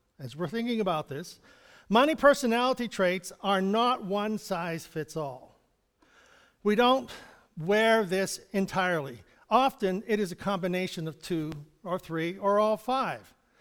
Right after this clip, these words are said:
You know, we don't just isolate ourselves into being savers. We don't isolate ourselves into being spenders. We know we're part of both. All right, so we'll go on. Debtors.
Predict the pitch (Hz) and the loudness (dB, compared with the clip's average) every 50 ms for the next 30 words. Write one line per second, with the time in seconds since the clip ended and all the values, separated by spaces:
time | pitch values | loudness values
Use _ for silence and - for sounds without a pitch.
0 | - - - _ - 220 240 247 254 240 240 - 220 240 254 269 262 254 247 - | -20 -20 -16 _ 4 6 6 6 6 4 -2 -4 -2 2 4 4 4 4 2 0
1 | - - 202 190 175 151 220 226 - - - _ _ _ _ - - - - 226 | -6 -16 -20 -16 -8 -4 -4 -4 -4 -4 -12 _ _ _ _ -20 -20 -10 -2 2
2 | 220 262 247 - - 240 233 220 220 208 202 202 202 - 214 202 196 196 175 139 | 4 4 4 2 2 2 4 4 4 4 4 2 2 2 2 2 4 2 0 0
3 | 196 180 180 170 165 190 185 175 175 - - - 214 208 208 220 190 160 156 165 | -2 -4 -4 -2 -2 -2 0 0 -2 -2 0 2 2 4 4 2 2 0 -2 -2
4 | 202 202 - - - _ - - - - 202 202 208 202 196 214 202 190 233 233 | -2 -6 -10 -18 -20 _ -20 -18 -6 2 4 4 6 4 2 2 0 0 0 0
5 | - 233 214 208 202 196 190 190 - - 202 190 196 190 156 180 180 165 196 160 | 0 0 0 2 2 2 0 -2 -2 -2 0 0 0 0 0 -2 -4 -4 -4 -4
6 | 180 185 180 175 165 156 160 135 - - - - - - - - - 226 226 220 | -2 -2 0 0 -2 -2 -4 -8 -10 -14 -20 -18 -16 -16 -8 0 2 2 2 2
7 | 175 175 151 165 180 165 185 202 202 208 214 208 220 - - - 226 226 220 220 | 0 0 -2 -4 -4 -4 -4 -2 0 0 2 0 0 -2 0 2 4 4 6 4
8 | 208 185 160 208 214 202 170 139 139 - - _ _ _ _ - 165 165 175 185 | 2 0 4 4 4 4 4 2 -4 -12 -20 _ _ _ _ -8 -4 -4 -4 -4
9 | 180 - _ _ - 170 156 143 160 160 165 175 170 165 147 127 131 131 127 214 | -6 -10 _ _ -8 -8 -6 -6 -6 -6 -4 -2 -2 -2 -4 -6 -8 -4 0 0
10 | 240 240 196 147 110 - - - - | 2 2 2 0 -2 -6 -16 -20 -20